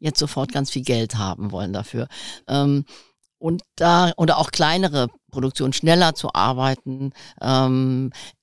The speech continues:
etwas mehr Freiheit darin zu haben, dass es eben egal ist, ein bisschen, ob, wie es ausgewertet, ob es ausgewertet wird oder dass es ausgewertet wird, obwohl es sehr experimentell ist, ja.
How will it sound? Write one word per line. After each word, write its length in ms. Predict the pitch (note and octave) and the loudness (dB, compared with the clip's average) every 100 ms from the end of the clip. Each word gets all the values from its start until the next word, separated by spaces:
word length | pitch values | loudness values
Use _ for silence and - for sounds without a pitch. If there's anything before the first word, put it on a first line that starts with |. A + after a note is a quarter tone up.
| _ - | _ -6
etwas 420 | C3+ - C#3 - | -6 2 2 4
mehr 460 | C#3 C#3 C#3 C3 B2+ | 4 6 6 4 2
Freiheit 480 | - C3 C#3+ C3 C#3 | 0 2 2 2 0
darin 280 | C3+ D3+ | 0 -2
zu 180 | C#3 C3+ | -2 -2
haben, 280 | B2 B2 A2+ | 0 0 0
dass 220 | B2 B2+ | -2 0
es 120 | C3+ | -2
eben 220 | - C3 - | -4 -6 -6
egal 440 | B2+ - G2 C#3+ G3+ | -4 0 2 2 0
ist, 200 | - C#3+ | -4 -4
ein 80 | |
bisschen, 240 | D3+ - D3+ | -2 -4 -2
ob, 220 | - - | -4 -4
wie 140 | - E3 | 0 2
es 100 | - | 4
ausgewertet, 640 | A#2+ C#3+ C#3+ B2 C3 C3 - | 4 2 0 0 0 0 -4
ob 180 | - | -2
es 120 | C#3+ - | -2 0
ausgewertet 680 | A2+ - G#2+ A#2 A#2 B2+ | 0 0 -4 -4 -4 -4
wird 160 | C#3 C3+ - - - | -6 -6 -14 -20 -2
oder 220 | E3+ E3+ D3+ | 4 4 6
dass 180 | D3 | 4
es 180 | D#3+ - | 4 2
ausgewertet 640 | C#3 E3+ - E3+ F3 E3 | 4 4 2 2 2 0
wird, 140 | F3+ - | -2 -2
obwohl 340 | D3 F3+ C#4+ | 4 6 8
es 120 | B3 | 4
sehr 140 | D3+ - | 2 -2
experimentell 720 | B2 B2+ A#2+ A2+ C3 A2 G2 | -4 -6 -4 -4 0 0 0
ist, 160 | A2+ | -2
ja. 220 | B2 D3+ | 0 0